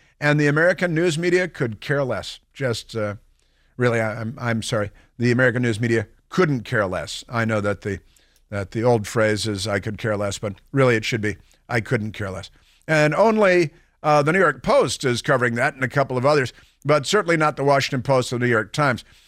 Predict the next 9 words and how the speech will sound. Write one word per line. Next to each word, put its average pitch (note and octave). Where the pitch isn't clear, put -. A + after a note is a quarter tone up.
Three A#3
million G#3+
dollars E3+
in C#3
cash, C#3+
a B2
wire C#3+
transfer A#2
from A2